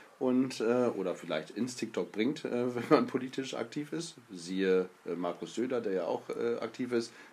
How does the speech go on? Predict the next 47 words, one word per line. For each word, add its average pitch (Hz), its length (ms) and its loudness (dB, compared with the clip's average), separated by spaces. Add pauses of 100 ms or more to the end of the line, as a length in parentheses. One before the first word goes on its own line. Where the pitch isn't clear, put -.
Der 92 80 -4
Klingbeil, 139 560 6
um 110 160 0
mal 110 100 2
jemanden 104 380 2
aus 95 100 2
eurer 101 240 2
Partei 101 360 0
zu 104 160 -8
nennen, 107 360 2
äh, 101 240 0
ist 98 140 -4
auch 110 180 0
sehr 117 220 6
aktiv 120 420 -6
auf 107 220 -2
TikTok. 120 320 0 (580)
Ähm, 101 260 2 (320)
ich - 120 -14
will 82 80 -2
gar 67 140 -4
nicht 69 120 -6
auf 67 80 -10
TikTok, - 420 -10
Hashtag 78 300 -6
Werbung 82 320 -4
im 87 180 -4
Übrigen, 95 280 -4 (420)
ähm, 98 420 4 (400)
sondern 104 640 4 (200)
wie 113 200 -4
kriegen 160 240 -4
wir 151 80 6
das 123 220 -2
dazu, 139 420 -2 (100)
dass 117 200 -2
jung-, 127 320 -2
da-, 120 100 -4
die 107 360 -2
Politik 113 420 -4
für - 120 -2
junge 135 200 2
Leute 127 300 0
wieder 123 120 -2
interessant 117 440 -4
zu - 80 -6
machen? 85 240 -8